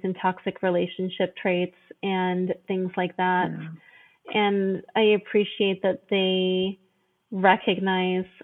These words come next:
Speaker 1: um, that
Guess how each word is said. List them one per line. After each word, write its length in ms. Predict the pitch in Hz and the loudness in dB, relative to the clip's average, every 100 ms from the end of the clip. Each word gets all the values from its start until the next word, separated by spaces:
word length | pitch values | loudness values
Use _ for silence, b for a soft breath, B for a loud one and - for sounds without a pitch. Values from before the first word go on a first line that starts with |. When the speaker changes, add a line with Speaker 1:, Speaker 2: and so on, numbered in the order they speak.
| - | -4
Speaker 1:
um, 520 | 202 196 190 196 202 _ _ _ _ _ _ _ _ _ _ _ _ _ _ _ _ _ _ _ _ _ | -2 0 -2 -4 -6 _ _ _ _ _ _ _ _ _ _ _ _ _ _ _ _ _ _ _ _ _
that 400 | 202 226 208 208 | -2 4 6 6